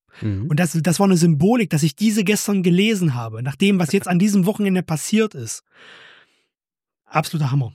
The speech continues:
Speaker 2: Also die Serie ble-, ist nach wie vor extrem stark. Ich hab, ähm, äh, die siebzehn war eine s-, gute Ausgabe, die achtzehn war phänomenal. Ähm,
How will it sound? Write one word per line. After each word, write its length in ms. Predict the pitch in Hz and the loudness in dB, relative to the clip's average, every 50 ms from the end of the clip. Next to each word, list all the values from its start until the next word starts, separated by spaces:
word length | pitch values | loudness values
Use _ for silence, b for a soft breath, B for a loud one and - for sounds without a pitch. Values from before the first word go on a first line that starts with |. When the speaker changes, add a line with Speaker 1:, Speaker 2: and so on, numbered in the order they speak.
| _ _ | _ _
Speaker 2:
Also 160 | - 165 156 165 | -4 -2 0 2
die 120 | 165 170 | 2 2
Serie 360 | 147 165 190 208 196 196 185 | 2 2 2 2 2 2 2
ble-, 220 | 151 147 160 196 - | 0 -2 -4 -6 -6
ist 140 | - 147 - | -4 -2 0
nach 180 | 170 185 185 - | 0 0 0 -2
wie 40 | 170 | -4
vor 260 | - - 190 190 202 - | -2 -2 -2 -2 -2 -4
extrem 420 | 175 - - - - 190 190 196 | -4 -6 -6 -4 -2 0 0 0
stark. 420 | - - 180 175 180 185 185 - | 0 0 0 0 0 0 -2 -4
Ich 160 | 180 160 - - | -6 -6 -4 -4
hab, 180 | 160 156 - | -4 -4 -4
ähm, 480 | 226 170 165 165 165 160 156 156 165 208 | -4 -2 0 0 0 0 0 0 -2 -2
äh, 140 | 180 160 156 | -4 -4 -2
die 100 | 139 160 | -2 0
siebzehn 360 | 143 202 240 - - 226 208 190 | 0 0 0 0 0 0 2 2
war 80 | 190 | 4
eine 100 | 185 180 | 4 2
s-, 200 | 175 156 156 175 208 190 226 185 143 | 2 0 -2 -4 -8 -10 -10 -6 -2
gute 240 | 160 240 - 262 | 0 0 2 2
Ausgabe, 340 | 220 208 185 - - 196 175 | 2 0 0 0 -2 -2 0
die 100 | 170 170 | 0 0
achtzehn 320 | 170 175 156 - - 180 160 | 0 0 -2 -2 -2 0 0
war 80 | 156 | -2
phänomenal. 800 | - - - 233 220 233 226 214 208 196 190 190 196 196 202 185 B B B B B B B B B B B B | -2 -4 -2 0 0 2 2 2 2 2 2 2 2 0 -2 -4 B B B B B B B B B B B B
Ähm, 420 | 170 165 170 170 165 165 165 151 | 0 0 2 2 2 2 0 0